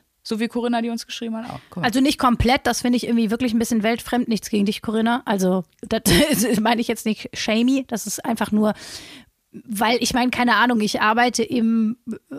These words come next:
Speaker 2: als Comedian, sprich, es geht darum, dass ich über Gesellschaft, über
Speaker 1: Ja,
Speaker 2: die
Speaker 1: ja.
Speaker 2: Welt was erzähle und dann da nicht mehr teilzunehmen,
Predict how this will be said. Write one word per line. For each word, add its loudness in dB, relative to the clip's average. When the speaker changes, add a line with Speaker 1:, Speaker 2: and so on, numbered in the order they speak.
Speaker 2:
als -2
Comedian, 2
sprich, -2
es -6
geht 0
darum, 2
dass 0
ich -2
über 2
Gesellschaft, 0
über 0
Speaker 1:
Ja, 2
Speaker 2:
die 4
Speaker 1:
ja. 2
Speaker 2:
Welt 0
was 0
erzähle 2
und 0
dann 2
da 4
nicht 0
mehr 2
teilzunehmen, 2